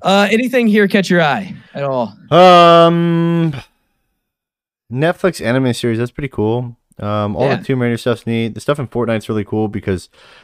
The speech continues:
Speaker 2: they did three versions of her. So they have, um, like, a early version of her, like, um, you know, classic, not, not with the,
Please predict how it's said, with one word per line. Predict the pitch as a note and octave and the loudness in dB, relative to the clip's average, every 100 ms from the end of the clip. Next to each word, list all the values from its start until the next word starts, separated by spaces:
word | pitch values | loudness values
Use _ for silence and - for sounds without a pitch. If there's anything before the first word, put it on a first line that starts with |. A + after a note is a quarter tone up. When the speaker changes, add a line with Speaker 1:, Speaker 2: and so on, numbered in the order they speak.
| - | -8
Speaker 2:
they | G#2+ | -4
did | A2 - | -4 -4
three | A#2+ | -4
versions | F#2+ G2 G2+ A#2 A#2+ | -2 -2 -2 -4 -4
of | A#2+ | -4
her. | C3 C#3 C3+ _ _ _ _ _ _ _ _ _ _ _ _ | -2 -4 -8 _ _ _ _ _ _ _ _ _ _ _ _
So | - A#2 | -6 -2
they | A2 | 0
have, | G#2+ A2+ A2 G#2+ | 0 0 0 0
um, | G#2+ F#2+ F2 E2+ E2 E2 - | -2 -2 -4 -6 -10 -14 -12
like, | G2 F#2 - | -8 -8 -6
a | E2+ D#2+ - - | -4 -6 -8 -6
early | G2+ G#2+ | -4 -4
version | G#2 G#2+ G#2 A2 | -4 -6 -6 -8
of | G#2+ G2+ | -10 -8
her, | A2 G#2+ | -6 -6
like, | F2+ E2+ - | -6 -8 -8
um, | E2 D#2+ D#2 D#2+ - _ _ _ _ _ _ _ _ - | -8 -6 -10 -14 -18 _ _ _ _ _ _ _ _ -14
you | F2 | -14
know, | |
classic, | - F#2 F2 F2+ F2 _ _ _ - | -4 -4 -2 -8 -10 _ _ _ -8
not, | G2 F#2 | -6 -4
not | F#2+ F#2+ | -6 -6
with | F#2 - - | -8 -14 -10
the, | E2+ D#2 | -8 -8